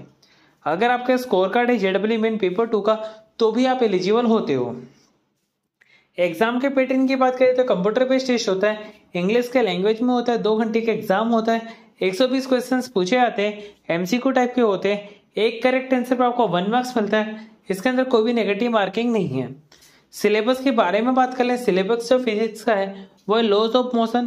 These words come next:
kinematics, gravitation, rotational motion,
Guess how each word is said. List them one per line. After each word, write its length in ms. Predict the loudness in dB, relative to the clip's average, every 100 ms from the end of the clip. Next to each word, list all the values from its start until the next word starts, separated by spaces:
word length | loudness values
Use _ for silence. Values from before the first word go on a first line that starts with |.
| -2
kinematics, 640 | -2 0 -2 -2 -2 -4 -4 0
gravitation, 640 | 0 2 2 0 0 -2
rotational 540 | 0 0 -2 0 0 0
motion, 340 | 0 0